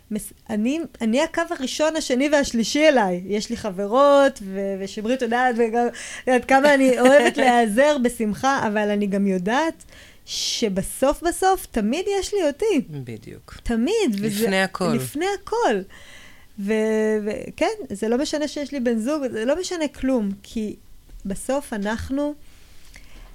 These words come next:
Speaker 1: שואפים, ואיזה כיף שאנחנו בגרנו מספיק בשביל לתת לילדה שלנו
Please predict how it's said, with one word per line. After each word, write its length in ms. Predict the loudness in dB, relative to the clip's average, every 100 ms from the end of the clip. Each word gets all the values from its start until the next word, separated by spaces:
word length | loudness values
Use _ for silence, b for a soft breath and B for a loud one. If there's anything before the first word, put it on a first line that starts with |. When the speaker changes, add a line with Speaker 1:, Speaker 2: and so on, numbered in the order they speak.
| B B -16
Speaker 1:
שואפים, 640 | -10 -2 -2 -2 -2 0
ואיזה 220 | 0 -2 -2
כיף 200 | -2 -2
שאנחנו 400 | -2 -2 -4 -4
בגרנו 500 | -4 -2 0 0 -2
מספיק 440 | -4 -4 -6 -4
בשביל 380 | -6 -6 -4 -4
לתת 300 | -4 -6 -4
לילדה 460 | -2 -2 -2 -4
שלנו 440 | -2 -2 0 -2